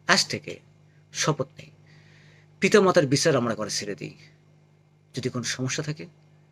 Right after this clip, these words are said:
অবশ্যই আমরা সমাধানের রাস্তা দেখি। সকলেই ভালো থাকবেন। আসসালামু আলাইকুম। আসুন,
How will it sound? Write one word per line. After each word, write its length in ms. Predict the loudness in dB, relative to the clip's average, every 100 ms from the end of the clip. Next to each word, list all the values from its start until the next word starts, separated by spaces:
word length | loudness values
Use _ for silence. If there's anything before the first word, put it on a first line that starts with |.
| _
অবশ্যই 340 | -8 -4 -2 -2
আমরা 120 | -2
সমাধানের 480 | -6 -4 0 0 0
রাস্তা 240 | -4 -8
দেখি। 280 | -12 -14 -16 -18 _ _ _ _ _ _ _ -8
সকলেই 380 | -4 0 2 2
ভালো 200 | 0 -8
থাকবেন। 360 | -12 -12 -14 -14 _ _ _ _
আসসালামু 460 | -8 -2 0 2 2
আলাইকুম। 340 | 0 0 -6 -8 _ _ _ _ _ _ _ _ _ _ -4
আসুন, 380 | -2 0 -4